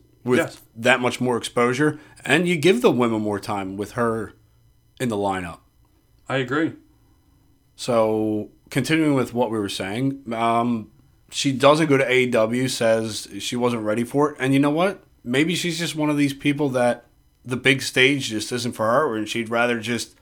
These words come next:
Speaker 1: not just hone her craft in the independents, but be, like, a mainstay there and be the best women wrestler in the independents.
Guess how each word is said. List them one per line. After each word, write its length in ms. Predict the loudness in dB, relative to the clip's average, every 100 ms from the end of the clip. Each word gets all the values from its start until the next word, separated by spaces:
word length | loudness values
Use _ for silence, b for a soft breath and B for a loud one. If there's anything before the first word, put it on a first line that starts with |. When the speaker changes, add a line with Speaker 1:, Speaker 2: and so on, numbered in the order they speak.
| _ _ _ _ _ _ _ _ -8
Speaker 1:
not 280 | -4 -2 -4
just 200 | -8 -6
hone 240 | -2 0
her 120 | -2
craft 380 | -4 -2 -2 -4
in 120 | -6
the 100 | -8
independents, 640 | -6 -6 -4 -4 -2 -4
but 400 | -2 0 0 -2 _ _ _ _
be, 200 | -2 0
like, 200 | 0 0
a 40 |
mainstay 600 | 0 4 4 2 2 0 2
there 280 | 0 0
and 180 | -2 -2
be 320 | -2 -2 -4 -8 _ _
the 140 | -6 -2
best 380 | 4 4 2 -2
women 260 | -2 0
wrestler 640 | 0 0 0 -2 -2 -2 -6 _ _ -2
in 100 | 0
the 140 | 2
independents. 640 | 0 0 -2 -2 -6 -16